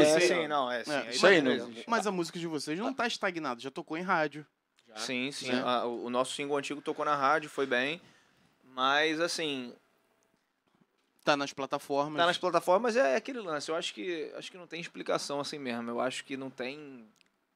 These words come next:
Speaker 3: É como eu
Speaker 2: Isso aí.
Speaker 3: falei, você tem que primeiro fazer o que você melhor
Speaker 2: Eu, por
Speaker 3: pode
Speaker 2: muito tempo,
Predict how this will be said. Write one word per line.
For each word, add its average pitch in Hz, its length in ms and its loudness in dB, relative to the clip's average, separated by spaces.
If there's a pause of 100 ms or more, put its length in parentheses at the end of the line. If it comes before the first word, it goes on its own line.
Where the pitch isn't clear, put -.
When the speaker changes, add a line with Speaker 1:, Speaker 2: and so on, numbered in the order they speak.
(140)
Speaker 3:
É 135 80 -6
como 151 120 2
eu 160 40 2
Speaker 2:
Isso - 100 -2
aí. 247 60 -2
Speaker 3:
falei, 170 140 4
você 107 160 -8
tem 151 100 -4
que - 80 -16
primeiro 131 300 -4
fazer 139 300 0
o 156 100 0
que - 140 -14
você - 280 -10
melhor 127 200 0
Speaker 2:
Eu, 131 40 8
por 151 60 6
Speaker 3:
pode 190 120 6
Speaker 2:
muito - 200 10
tempo, 220 80 8